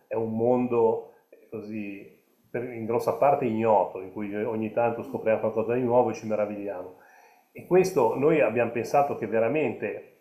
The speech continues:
avesse una piastrinopenia, un, un I T P, un I T P vera, però un I T P vera che viene a un sessantenne con una cirrosi epatica sparata, et-, etilista, con una mutazione, prima l'ho fatto vedere, una mutazione per l'emocromatosi. Lui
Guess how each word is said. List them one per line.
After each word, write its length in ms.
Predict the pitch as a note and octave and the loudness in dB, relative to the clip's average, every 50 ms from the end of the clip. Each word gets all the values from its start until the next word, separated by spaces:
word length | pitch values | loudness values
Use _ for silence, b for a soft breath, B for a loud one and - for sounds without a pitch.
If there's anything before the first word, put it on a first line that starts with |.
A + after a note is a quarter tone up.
| _ - | _ -6
avesse 640 | A2+ A2 A2 A#2+ A#2+ A2+ - - A2 A2 A#2 - - | -6 -4 -2 -4 -4 -6 -6 -6 -4 -4 -4 -6 -8
una 180 | B2+ A#2 A2+ G2+ | -4 -2 -2 -2
piastrinopenia, 1040 | - A#2 A2 G2+ - - A#2 A2+ A2 G#2+ - A2+ G#2+ A2 A2 A2 A2 G#2+ G#2+ A#2 | 0 -2 -2 -2 -2 -6 -4 -2 -2 -2 -2 -2 -4 -2 -2 0 2 2 2 2
un, 180 | C3 B2 D3+ E3+ | 0 -2 -6 -4
un 120 | D#3+ C#3+ C#3+ | -2 0 0
I 100 | C3+ - | -2 -2
T 180 | - C3 - | -4 -8 -8
P, 440 | - A2+ F#2+ F#2+ - - _ _ - | -6 -10 -10 -10 -14 -20 _ _ -8
un 100 | A#2 A#2 | -6 -6
I 60 | A2+ | -4
T 120 | - C3 - | -4 -6 -6
P 160 | - D#3+ D3+ | -4 -4 -2
vera, 300 | C3+ C3+ D#3+ E3+ B2+ - | 0 4 4 6 4 4
però 200 | - A#2 B2 B2 | 4 4 4 4
un 80 | A2+ | 2
I 60 | A2+ A2 | 0 -4
T 100 | A#2 G#2+ | -6 -8
P 120 | C3 C#3+ | -6 -4
vera 260 | D3 C3+ C#3 D3+ C#3 B2 | 2 4 6 6 4 4
che 100 | B2 G#2+ | 2 -4
viene 460 | G#2+ A#2+ B2 A#2 A2 G#2 G2 - - - _ _ - | -2 -2 -2 -2 -2 -2 -4 -6 -10 -16 _ _ -2
a 100 | - B2 | 0 0
un 120 | A2+ - | 0 0
sessantenne 1080 | - - B2+ - - - B2+ B2 A#2+ - C3 B2 A#2+ B2 B2+ B2+ C3+ D3 D#3+ D#3+ D#3+ B B B B B B - | -4 -6 -6 -6 0 0 0 0 0 -2 -2 -2 -2 -2 -2 0 0 0 0 0 -2 B B B B B B -6
con 140 | - A#2 A2 | -4 -2 0
una 120 | A2 G#2+ | 0 0
cirrosi 380 | - - B2 A2+ A#2 A2 G2+ A#2 | 0 -2 -6 -4 -2 -2 -2 -4
epatica 460 | - - C3 B2 B2 A2+ G#2+ A2 - | 0 2 0 0 0 0 -2 -2 -2
sparata, 640 | - - C3+ C3 B2+ B2 C#3 C#3 - B2+ - - - | -2 -2 0 2 4 4 2 2 2 0 0 0 -4
et-, 260 | B2+ A2+ - G#2+ - - | -12 -12 -14 -16 -16 -16
etilista, 880 | C#3 - - C3+ C3+ B2+ C3+ C#3+ C#3 - - - D3 C#3+ D3+ D3 B B B B B B B B | -16 -10 -6 -4 -2 -2 -2 -2 -4 -6 -2 2 4 4 4 2 B B B B B B B B
con 140 | - B2+ B2 | -2 0 2
una 140 | B2 B2 B2 | 4 4 4
mutazione, 840 | B2+ C3+ C3+ - C3+ A#2+ - - - C3+ C#3 C#3 C3 A#2+ A#2 A2 A2 | 2 2 2 2 2 0 0 -4 -2 2 4 4 4 4 2 0 -2
prima 260 | A2 A#2 A#2+ A#2+ A#2 | -4 -6 -4 -2 -2
l'ho 60 | A2 | -2
fatto 200 | - A2 A2 A2+ | -2 -2 -4 -4
vedere, 280 | A2 A2 B2 C3 A#2+ A2+ | -4 -2 0 0 2 2
una 40 | G#2+ | 0
mutazione 520 | A2 A2+ A2+ A2+ - - B2+ B2+ B2 A#2 | -2 -2 -4 -4 -4 -2 -2 -2 -2 0
per 140 | - A#2+ A#2 | -2 -2 -2
l'emocromatosi. 720 | A2+ A2+ A2+ A2+ B2 A#2+ G2 - - D3 D#3 D3 A2+ A#2 | 0 0 0 0 0 0 0 0 4 4 4 4 2 0
Lui 320 | A2+ C3 D3 C#3+ - B | -4 -4 -4 -4 -4 B